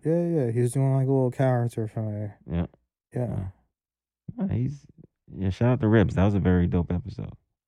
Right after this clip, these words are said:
Speaker 1: Yeah, people like it. I got a couple D Ms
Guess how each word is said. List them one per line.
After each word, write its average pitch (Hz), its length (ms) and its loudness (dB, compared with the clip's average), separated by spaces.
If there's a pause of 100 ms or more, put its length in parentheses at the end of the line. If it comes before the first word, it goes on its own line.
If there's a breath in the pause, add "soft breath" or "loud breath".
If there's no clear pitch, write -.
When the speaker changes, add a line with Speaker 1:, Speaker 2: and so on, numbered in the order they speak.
(140)
Speaker 1:
Yeah, 156 260 0
people 143 440 -2
like 127 260 -4
it. 143 220 -2
I 120 60 -2
got 123 180 -2
a 135 60 -2
couple 113 640 -4 (100)
D 117 80 -2
Ms 117 500 -2